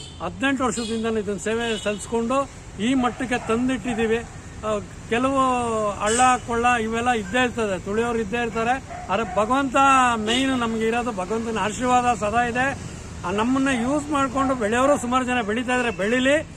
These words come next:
but ಅದನ್ನ ದುರುಪಯೋಗ ಪಡಿಸ್ಕೊಂಬಾರ್ದು. ಈಗ ಕೆಲವರು ಐ ಡಿ ಕಾರ್ಡ್ಗಳು ತಗೊಂಡೋಗಿ ಅರ್ಚಕರುಗಳಿಗೆ ದುರುಪಯೋಗ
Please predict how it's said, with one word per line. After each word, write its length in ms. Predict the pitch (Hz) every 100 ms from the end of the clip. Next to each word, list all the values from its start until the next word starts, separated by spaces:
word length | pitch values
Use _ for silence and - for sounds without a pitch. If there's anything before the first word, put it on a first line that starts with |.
| - -
but 180 | 208 214
ಅದನ್ನ 420 | 214 208 226 254
ದುರುಪಯೋಗ 480 | 190 240 269 285 269
ಪಡಿಸ್ಕೊಂಬಾರ್ದು. 880 | 247 233 - 240 226 220 269 254 - - - 208
ಈಗ 100 | 226
ಕೆಲವರು 500 | 208 247 269 269 233
ಐ 100 | 277
ಡಿ 160 | 294
ಕಾರ್ಡ್ಗಳು 300 | 269 254 254
ತಗೊಂಡೋಗಿ 600 | 240 240 240 233 269 311 - - -
ಅರ್ಚಕರುಗಳಿಗೆ 1200 | 185 - 254 269 247 247 240 240 226 214 202 185
ದುರುಪಯೋಗ 360 | 165 240 254